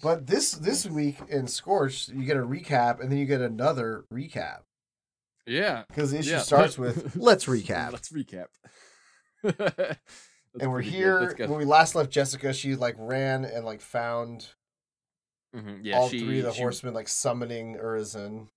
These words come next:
Speaker 2: Yeah, 'cause she had realized that the, the slaughter that Monolith was participating in was, was just a
Speaker 1: Distraction.
Speaker 2: distraction.
Speaker 1: Right. 'Cause she, she, she, she used her fearlessness that she'd had since the day she came from her mother's womb.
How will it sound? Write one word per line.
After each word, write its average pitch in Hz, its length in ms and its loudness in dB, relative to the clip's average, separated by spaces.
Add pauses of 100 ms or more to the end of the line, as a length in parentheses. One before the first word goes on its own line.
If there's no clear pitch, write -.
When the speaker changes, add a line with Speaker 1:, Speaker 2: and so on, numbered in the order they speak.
(600)
Speaker 2:
Yeah, 87 240 -6
'cause - 180 -14
she 117 160 -4
had 104 80 -2
realized 95 640 0
that 90 220 -6
the, 82 500 -10
the 101 200 -8
slaughter 117 880 0
that 101 200 -4
Monolith 104 640 0
was 95 100 -12
participating 87 720 -12
in 82 220 -14
was, - 340 -18 (300)
was 110 80 -12
just - 0 -
a 135 100 -2
Speaker 1:
Distraction. 175 440 6 (100)
Speaker 2:
distraction. 78 280 -18 (280)
Speaker 1:
Right. 110 280 -2 (920)
'Cause 123 240 -6
she, 120 160 -6
she, 107 180 -10
she, 104 260 -14
she 104 180 -12
used 107 180 -10
her 95 80 -12
fearlessness 92 880 -10
that 95 120 -12
she'd 104 160 -12
had 101 360 -2
since 95 180 -10
the 95 80 -14
day 90 340 -6
she - 180 -14
came 85 360 -8
from 92 180 -12
her 95 140 -8
mother's 95 340 -6
womb. 80 500 -12